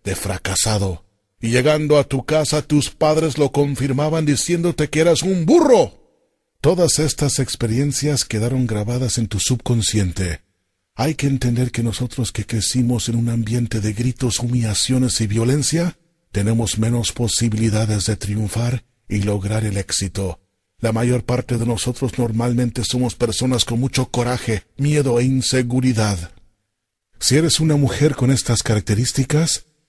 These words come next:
es probable que tu pareja te maltrate y te humille. Y esto es porque él también es inseguro y con mal genio. Te preguntarás, "¿Cómo es que yo sé cuál es el carácter de tu pareja?". Es porque sé que el agua busca su nivel.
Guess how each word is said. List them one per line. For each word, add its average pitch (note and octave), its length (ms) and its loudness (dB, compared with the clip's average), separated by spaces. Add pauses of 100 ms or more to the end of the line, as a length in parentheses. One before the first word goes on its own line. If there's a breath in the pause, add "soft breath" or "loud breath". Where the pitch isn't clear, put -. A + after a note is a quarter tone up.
es C#3 260 2
probable C3 480 0
que A#2 100 -2
tu A2 180 -4
pareja A#2 460 -2
te G2+ 220 -2
maltrate F#2+ 720 0
y D#3+ 100 -2
te G#2+ 200 0
humille. G#2 680 2 (600)
Y G#2+ 140 -2
esto C3 340 -2
es C#3 160 -2
porque A2+ 460 -4
él C3+ 160 -2
también B2+ 540 0
es B2+ 180 0
inseguro B2 880 0
y B2+ 140 2
con G#2+ 260 0
mal G#2 240 2
genio. F#2+ 600 -2 (380)
Te F2+ 120 -2
preguntarás, G2+ 720 -4 (140)
"¿Cómo D#3+ 300 -2
es - 100 -2
que C3 140 -2
yo D3 140 0
sé D#3 220 0
cuál C#3+ 260 -2
es - 140 -2
el B2+ 120 -2
carácter A#2+ 440 -4
de B2 100 -2
tu A#2+ 140 -4
pareja?". E3+ 540 -4 (720)
Es A2+ 260 -2
porque G2 440 -6
sé B2+ 320 -2
que G#2 200 -2
el G2+ 100 0
agua G2+ 680 0
busca A#2 580 -2
su B2 240 0
nivel. G#2 720 0